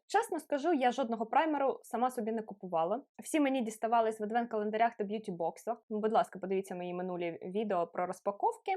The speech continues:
Майте Бога в серці. З усіх праймерів, які я знаходила, я обрала для себе два фаворити. Це ось ці праймери. Це Avant та Clarins. Що можу сказати? Avant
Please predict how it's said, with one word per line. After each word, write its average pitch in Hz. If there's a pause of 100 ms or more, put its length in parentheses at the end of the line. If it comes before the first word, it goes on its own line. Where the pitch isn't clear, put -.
(140)
Майте 269
Бога 165
в -
серці. - (160)
З -
усіх 240
праймерів, 233
які 220
я 208
знаходила, 254
я 233
обрала 226
для 196
себе 226
два 202
фаворити. 196
Це 262
ось 208
ці -
праймери. 190 (160)
Це -
Avant 311 (200)
та 240 (440)
Clarins. -
Що 403
можу 311
сказати? -
Avant 370